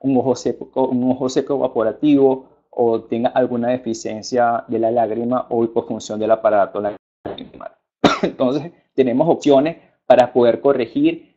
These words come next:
eh, cualquier tipo de normalidad que podamos tener o, o de problemas que podamos tener al momento de, de solucionarlos con un ti-, con algún tipo de estos diseños. Este, me estoy, este, Mercedes dice, "Esta característica, parámetro, no las facilitará".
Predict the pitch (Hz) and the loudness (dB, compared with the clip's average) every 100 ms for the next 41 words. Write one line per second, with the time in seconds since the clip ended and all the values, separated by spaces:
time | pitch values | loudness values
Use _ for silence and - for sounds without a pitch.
0 | _ 123 117 113 110 107 - 131 123 - | _ 0 4 4 2 0 4 6 6 6
1 | 127 123 139 131 147 139 123 117 113 127 | 0 2 -2 2 2 4 2 2 4 4
2 | 135 143 120 117 117 131 120 110 113 113 | 2 -2 4 4 4 -2 -4 0 0 -2
3 | - - 127 117 131 127 123 123 120 139 | -4 2 4 4 2 0 0 0 2 2
4 | - - 113 117 110 120 - 117 113 113 | 0 -2 0 2 2 0 -4 -2 -2 -2
5 | _ _ 127 127 117 113 104 123 123 127 | _ _ 0 2 0 -2 -4 -2 0 2
6 | 110 - _ _ - 113 120 113 113 113 | 0 -4 _ _ -8 -4 -2 -2 -4 -4
7 | 107 117 - 120 110 107 113 113 107 107 | -2 -4 -4 -6 -6 -8 -8 -6 -4 -6
8 | 107 113 113 117 113 107 110 98 87 _ | -8 -6 -6 -4 -6 -6 -6 -8 -10 _
9 | _ _ _ _ _ _ _ _ _ _ | _ _ _ _ _ _ _ _ _ _
10 | _ _ _ _ _ - 131 131 131 123 | _ _ _ _ _ -2 -2 0 0 2
11 | 120 117 113 113 - 131 127 127 131 135 | 4 4 2 -2 -4 -4 -2 2 2 0
12 | 151 160 151 131 127 120 139 143 160 147 | -2 -2 0 0 0 0 0 0 0 0
13 | - 131 - 147 - 123 131 160 - 123 | -2 -12 -2 -2 0 -4 -6 -6 -4 -2
14 | 131 143 147 131 123 113 - 123 - 117 | -2 -2 -2 0 2 2 2 -2 -2 -4
15 | 113 139 - _ | 2 2 0 _